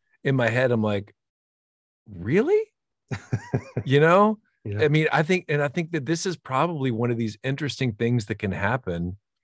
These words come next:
Speaker 1: whenever you expose something that you're feeling this belief about yourself.
Speaker 2: Right.
Speaker 1: That, that ma-, that you'll just soon discover people around you are going, "You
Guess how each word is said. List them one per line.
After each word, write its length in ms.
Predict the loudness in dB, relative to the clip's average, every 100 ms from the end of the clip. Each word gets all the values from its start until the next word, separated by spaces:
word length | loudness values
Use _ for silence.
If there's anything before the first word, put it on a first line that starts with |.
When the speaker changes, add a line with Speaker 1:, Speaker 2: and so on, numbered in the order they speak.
| _ _ _ _ _ _ _
Speaker 1:
whenever 380 | 2 6 6 6
you 640 | 4 4 4 4 2 0 -6 _ _ _ _ _
expose 840 | -6 -4 -6 -2 0 2 2 0
something 500 | 0 -2 -2 -2 0
that 140 | -2 -2
you're 160 | -6
feeling 380 | -4 0 2 2
this 160 | 0 -2
belief 340 | -2 -2 0
about 300 | -2 -2 -4
yourself. 500 | -6 -6 -6 -8 -12 _ _ -12
Speaker 2:
Right. 100 | -2
Speaker 1:
That, 160 | -2 -2 -4
that 180 | 2 4
ma-, 100 | 4 2
that 180 | 2 4
you'll 300 | 4 2 2
just 240 | 0 0
soon 120 | 2 2
discover 380 | 2 0 0
people 240 | 0 0 2
around 240 | 2 2
you 60 | 2
are 20 |
going, 420 | 2 2 0 -4 -8 _ _ _ _ _ _ -16
"You 380 | -8 -2 0